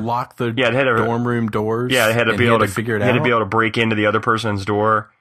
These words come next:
Speaker 1: And so, I, you know, they use all the tricks in the physics bag to, uh, prevent their classmates. So it's interesting. And of course,
Speaker 2: It's a
Speaker 1: there's
Speaker 2: great
Speaker 1: a,
Speaker 2: episode.
Speaker 1: you know, there's a, there's a problem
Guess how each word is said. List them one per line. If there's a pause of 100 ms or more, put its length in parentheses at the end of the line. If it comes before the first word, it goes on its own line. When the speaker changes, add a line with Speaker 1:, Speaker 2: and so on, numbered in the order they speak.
(600)
Speaker 1:
And
so,
I,
you
know,
they
use
all
the
tricks
in
the
physics
bag (480)
to,
uh,
prevent
their
classmates.
So
it's
interesting. (100)
And
of
course,
Speaker 2:
It's
a
Speaker 1:
there's
Speaker 2:
great
Speaker 1:
a,
Speaker 2:
episode.
Speaker 1:
you
know,
there's
a,
there's
a
problem